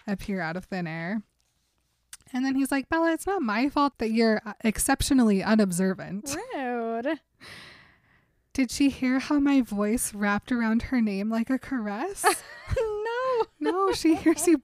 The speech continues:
Speaker 1: making fun of her again. <laughs> She's like, "Why were you in the middle of the parking lot last night? You're supposed to pretending I don't exist, not irritating me to death."
Speaker 2: <laughs>
Speaker 1: And he's like, "Oh, no,
Speaker 2: Yes.
Speaker 1: she's very angry, so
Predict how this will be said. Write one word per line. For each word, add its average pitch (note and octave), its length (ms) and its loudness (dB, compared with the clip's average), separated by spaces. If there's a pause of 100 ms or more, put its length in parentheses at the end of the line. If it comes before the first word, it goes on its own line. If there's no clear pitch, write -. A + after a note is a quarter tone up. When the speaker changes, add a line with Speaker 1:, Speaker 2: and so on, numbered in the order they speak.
(120)
Speaker 1:
making C4 380 4
fun C4 300 0
of D4+ 120 2
her G#3 180 2
again. F#3 640 2
<laughs> - 1900 -18
She's A3+ 300 -4
like, A3 200 -4
"Why B3+ 680 -2
were A3+ 200 -6
you A3+ 360 -4
in G#3 140 -2
the G3 80 0
middle G3 280 -4
of G3+ 180 -6
the F#3 160 -6
parking B3+ 420 -4
lot F3 180 -4
last E3 300 -8
night? E3 360 -8
You're F#3+ 240 -4
supposed G#3 440 -4
to A3+ 60 -4
pretending G#3 460 -2
I E3 120 -6
don't E3 200 -8
exist, F3+ 380 -6
not E3 180 -8
irritating F3+ 460 -8
me D#3+ 120 -12
to - 120 -14
death." E3+ 280 -12 (240)
Speaker 2:
<laughs> C#4 100 -2 (500)
Speaker 1:
And D#4 200 -4
he's F#3+ 140 0
like, F#3+ 180 -4
"Oh, A#3+ 160 -2
no, A3+ 100 0
Speaker 2:
Yes. G3+ 100 -4
Speaker 1:
she's C4 240 -4
very F#3+ 500 -4
angry, E3+ 540 -10
so F3 560 -6